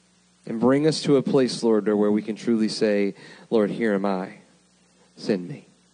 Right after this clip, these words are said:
Send me across the globe, send me down the street, send me next door.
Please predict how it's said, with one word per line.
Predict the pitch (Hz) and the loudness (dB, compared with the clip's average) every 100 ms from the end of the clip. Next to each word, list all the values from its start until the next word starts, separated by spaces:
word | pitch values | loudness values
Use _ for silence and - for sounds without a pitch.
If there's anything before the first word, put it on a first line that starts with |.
| _ _ _ _ _ _ _ _ _ _ _ _ _ | _ _ _ _ _ _ _ _ _ _ _ _ _
Send | - 131 131 | -4 0 2
me | 127 | 0
across | - 127 127 | 2 0 0
the | 123 | -4
globe, | 117 131 139 147 143 | 2 4 6 4 0
send | - 127 | -4 -2
me | 123 | -2
down | 123 120 | -2 -2
the | 117 | -4
street, | - - 131 131 - | -6 0 2 2 -2
send | - 131 123 | -4 -4 -4
me | 120 | -4
next | 113 104 110 | -4 -4 -2
door. | 107 101 104 101 | 0 2 0 -4